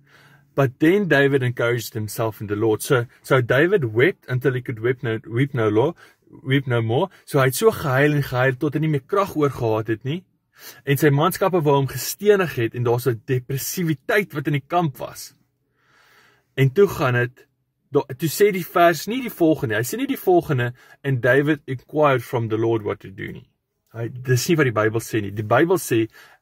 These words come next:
"And David encouraged himself in the Lord." He encouraged himself in the Lord.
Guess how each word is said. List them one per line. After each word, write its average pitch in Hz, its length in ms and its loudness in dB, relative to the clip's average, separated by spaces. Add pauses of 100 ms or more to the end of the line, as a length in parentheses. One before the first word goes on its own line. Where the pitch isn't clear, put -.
(320)
"And 123 180 -2
David 139 420 2
encouraged 123 520 -2
himself 117 360 -4
in 110 60 -12
the 101 100 -4
Lord." 107 320 0 (840)
He 131 120 -2
encouraged 127 360 2
himself 113 360 -4
in 110 60 -6
the 101 100 -2
Lord. 104 340 0